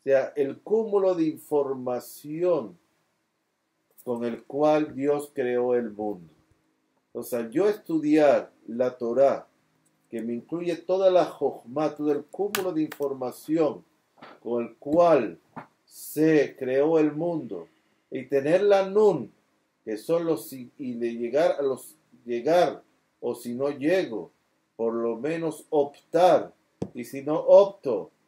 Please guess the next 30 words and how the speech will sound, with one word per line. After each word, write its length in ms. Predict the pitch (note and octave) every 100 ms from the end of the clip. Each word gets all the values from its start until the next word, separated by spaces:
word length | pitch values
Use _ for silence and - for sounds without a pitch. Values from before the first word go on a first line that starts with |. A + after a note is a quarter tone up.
| _
por 140 | - B2+
lo 100 | C3
menos 300 | D#3+ E3+ -
esforzarme 1300 | E3+ D#3+ - E3+ D#3+ D3 - F3 G3 G3 D3 A#2+ F2+ _ _ _ _
lo 220 | A#2+ B2+
más, 400 | B2+ D#3 F3 - -
eh, 220 | C3+ C3+ C3 _
posible 720 | C3+ C3 - F3+ E3+ C#3+ C#3+
al 220 | B2+ B2+ B2+
nivel 420 | B2+ C3 E3 D#3
de 180 | C3+ -
cada 440 | D#3 D#3 D3 C#3
uno 360 | D3 E3 D3+ C#3
y 140 | B2+
uno, 540 | F#3 A3 E3 C#3 D3 - _ _ _
llegar 460 | B2 A#2+ D3+ E3+ C#3+
a 60 |
la 240 | C3+ C3 -
pureza 560 | C3+ C#3 F3 F3 E3
máxima 680 | C#3 C#3 F3+ F3+ - D3 C#3
posible, 760 | D3 D3 - A#3 F#3+ D#3 D#3+ D#3+ _ _ _ -
entonces 760 | B2 B2+ E3 E3+ E3 D3 C3
yo 260 | C#3 C#3+ -
puedo 380 | D3 D3+ D3 D3
obtener 600 | C3+ B2 - A#2+ C3 C3
el 120 | A#2+
gen, 380 | - C#3 C3 A2+
la 120 | A2+
gracia 580 | A2 B2 D#3 D#3+ C#3 B2+
divina. 600 | A2+ G#2+ G#2+ A2 F2+